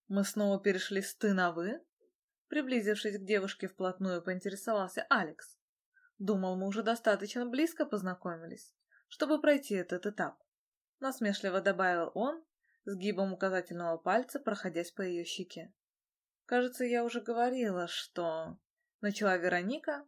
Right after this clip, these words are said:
но договорить не удалось. «Да, я помню», бесцеремонно перебил Картер.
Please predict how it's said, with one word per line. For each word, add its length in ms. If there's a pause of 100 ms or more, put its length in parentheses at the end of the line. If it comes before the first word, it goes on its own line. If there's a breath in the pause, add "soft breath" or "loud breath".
(100)
но 160
договорить 460
не 120
удалось. 580 (440 loud breath)
«Да, 220
я 140
помню», 580
бесцеремонно 760
перебил 420
Картер. 480